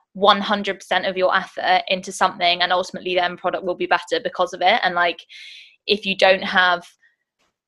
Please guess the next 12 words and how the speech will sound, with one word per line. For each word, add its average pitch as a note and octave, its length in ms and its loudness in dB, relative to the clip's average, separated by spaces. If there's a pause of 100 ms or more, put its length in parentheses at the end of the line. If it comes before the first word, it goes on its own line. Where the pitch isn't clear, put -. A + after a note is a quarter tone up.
(680)
the, F#3+ 140 -4
like, F3+ 160 -6
the F#3 120 4
time F3+ 260 2
and F3 80 -2
energy F3 280 -2
to E3+ 120 -14
give F3+ 180 2
something, F3 520 -4 (340)
it F3+ 180 0
won't F3+ 320 2
be, F3+ 460 -4